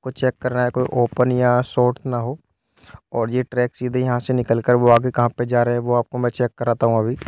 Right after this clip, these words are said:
तो ये जो ट्रैक है सीधे हमारे यहाँ पे आ रहे हैं, देख सकते हैं ये हमारे डिस्प्ले लाइट सेक्शन के वोल्टेज की लाइन है ज़्यादातर। और ये हमारे यहाँ पे सीपीयू के बगल में ही ये डिस्प्ले लाइट आईसी लगा हुआ है।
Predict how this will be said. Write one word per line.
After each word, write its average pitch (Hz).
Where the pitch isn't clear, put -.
तो 127
ये 120
जो 127
ट्रैक 123
है 127
सीधे 123
हमारे 123
यहाँ 117
पे 120
आ 117
रहे 120
हैं, 120
देख 117
सकते -
हैं 135
ये 123
हमारे 123
डिस्प्ले 123
लाइट 117
सेक्शन 123
के 123
वोल्टेज 117
की -
लाइन 117
है 117
ज़्यादातर। 117
और 120
ये 123
हमारे 123
यहाँ 120
पे 123
सीपीयू 123
के 139
बगल 117
में 123
ही 127
ये 123
डिस्प्ले 120
लाइट 120
आईसी 117
लगा 113
हुआ 113
है। 113